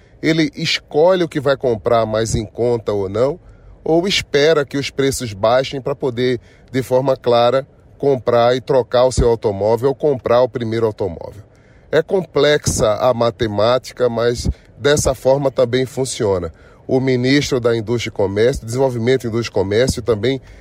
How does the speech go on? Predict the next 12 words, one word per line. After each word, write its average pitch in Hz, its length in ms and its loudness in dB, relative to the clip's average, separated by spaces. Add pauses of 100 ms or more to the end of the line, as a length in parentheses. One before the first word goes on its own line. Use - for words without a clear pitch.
(160)
vice-presidente 113 800 0
Geraldo 110 460 2
Alckmin, 123 380 0
disse 135 200 0
que - 80 0
a 143 40 0
medida, 127 440 0
ela 139 100 0
protege 139 600 0
a 123 60 0
indústria 123 420 0
automotiva, 113 800 0